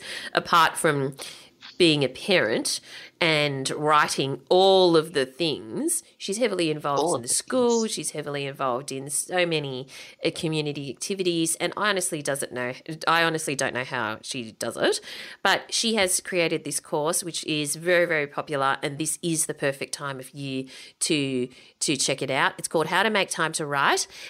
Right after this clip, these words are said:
Speaker 1: And when you purchase How to Make Time to Write, you get, as a bonus, the thirty-day writing boot camp, which at the end of thirty days, you will have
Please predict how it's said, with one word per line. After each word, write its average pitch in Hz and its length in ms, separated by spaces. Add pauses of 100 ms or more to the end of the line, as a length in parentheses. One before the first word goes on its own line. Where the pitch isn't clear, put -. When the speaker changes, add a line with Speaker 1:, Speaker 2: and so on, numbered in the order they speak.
(140)
Speaker 1:
And 180 280
when 220 380
you 254 280
purchase 196 600
How 170 120
to 170 80
Make 165 160
Time 156 280
to 160 120
Write, 151 240 (100)
you 190 240
get, 175 720
as 165 240
a 180 80
bonus, 151 640
the 170 200
thirty-day 160 1000 (240)
writing 143 640
boot 135 300
camp, 107 340 (220)
which 190 420
at 165 140
the 165 160
end 175 140
of 208 100
thirty 214 320
days, 185 600 (340)
you 190 280
will 208 300
have 208 540